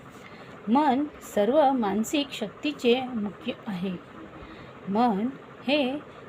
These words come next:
त्या शक्तीचे बनलेले असते. ज्या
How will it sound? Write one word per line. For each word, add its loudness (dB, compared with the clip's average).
त्या 2
शक्तीचे -2
बनलेले 2
असते. -8
ज्या 6